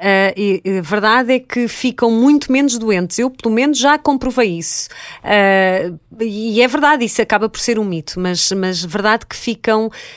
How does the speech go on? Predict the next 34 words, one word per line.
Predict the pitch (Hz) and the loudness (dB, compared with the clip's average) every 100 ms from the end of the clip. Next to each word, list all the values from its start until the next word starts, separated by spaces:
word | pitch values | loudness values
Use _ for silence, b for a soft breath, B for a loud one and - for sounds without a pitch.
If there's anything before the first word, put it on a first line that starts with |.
| B _ - | B _ -4
muito | 240 269 294 262 | 2 4 4 2
menos | 254 247 | 0 0
doentes. | 220 208 185 - - _ | -2 -4 -4 -8 -14 _
Pelo | 214 | -2
menos | 233 302 - - - - | 2 0 -2 -8 -12 -4
eu, | 240 285 285 | 0 0 -2
foi | 262 285 277 | -2 2 2
o | |
que | - | 2
eu, | 302 | -2
foi | 269 - 277 | -2 0 0
o | 254 | 0
que | - | -2
eu | 262 | -2
comprovei | 254 254 240 220 240 | -2 -2 -2 0 0
com, | 240 240 233 226 - | 0 -2 0 -2 -2
com | 233 | -2
o | 233 | -2
Francisco. | - 220 214 220 220 - B B B - | 0 0 0 -2 -4 -6 B B B -2
É | 226 | 2
uma | 233 | 2
diferença | 233 220 233 233 233 | 2 0 -2 0 -2
muito | 220 240 262 254 220 | 0 2 2 2 0
grande, | 208 196 202 220 254 B B B | 0 0 -2 -4 -6 B B B
eh, | - 208 196 196 190 190 - | -2 0 2 0 -2 -4 -4
e, | 202 202 220 | -6 -6 -4
e | |
verdade | 202 220 226 226 - | -4 -2 0 0 -4
que | - 247 247 240 | -12 -6 -2 -2
é | |
desconstruir | 247 - 262 254 233 240 226 - - | -2 -4 -2 -4 -4 -6 -6 -10 -10
um | 202 | -10
bocadinho | - 214 208 202 | -2 0 0 -2
esta, | 202 - 196 190 | -4 -2 -2 -2